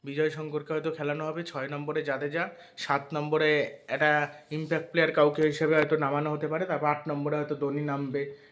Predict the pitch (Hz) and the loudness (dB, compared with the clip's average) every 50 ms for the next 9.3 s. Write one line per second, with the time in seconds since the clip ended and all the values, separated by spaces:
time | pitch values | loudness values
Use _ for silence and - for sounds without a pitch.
0 | _ _ 143 143 156 151 151 143 143 139 139 143 131 123 120 113 117 110 110 110 | _ _ -16 -12 -8 -8 -8 -8 -10 -12 -12 -12 -12 -12 -14 -14 -14 -16 -18 -20
1 | - _ _ - 131 127 127 127 127 127 120 123 123 120 123 123 120 120 120 120 | -20 _ _ -20 -16 -14 -12 -10 -10 -10 -12 -12 -14 -14 -14 -14 -14 -14 -14 -14
2 | 123 123 123 127 135 139 143 147 151 147 147 151 147 147 143 135 135 135 143 143 | -16 -16 -16 -14 -12 -12 -10 -10 -10 -10 -10 -8 -10 -10 -10 -10 -12 -12 -14 -16
3 | - 156 143 151 147 147 147 143 147 143 147 143 143 147 143 135 143 143 135 - | -16 -16 -12 -10 -12 -10 -10 -10 -10 -8 -10 -10 -10 -10 -8 -8 -6 -8 -8 -10
4 | - - 147 139 139 135 135 - - _ _ _ _ _ _ - - - _ _ | -8 -6 -4 -4 -4 -6 -10 -14 -20 _ _ _ _ _ _ -20 -20 -20 _ _
5 | _ _ - 135 127 127 156 147 - - 131 131 143 147 143 135 131 143 139 127 | _ _ -4 -2 -2 -2 -2 -4 -4 -4 -6 -2 0 0 0 0 0 -2 -4 -4
6 | 117 127 127 139 135 131 131 127 - - 131 131 135 135 151 139 151 147 143 143 | -4 -6 -4 -4 -2 -4 -4 -6 -4 -4 -2 -2 -2 -2 -2 0 0 0 -2 -2
7 | 139 - 147 143 143 143 139 - 131 120 120 117 113 107 101 - - _ _ _ | -6 -8 -6 -4 -4 -4 -4 -6 -6 -4 -2 -2 -2 -4 -6 -10 -14 _ _ _
8 | _ _ _ _ - 139 139 156 170 170 170 165 165 170 170 170 - 165 156 151 | _ _ _ _ -12 -8 -6 -4 -2 0 0 0 0 -2 -4 -4 -2 0 2 2
9 | 151 147 151 - 143 131 | 2 2 0 -4 -10 -10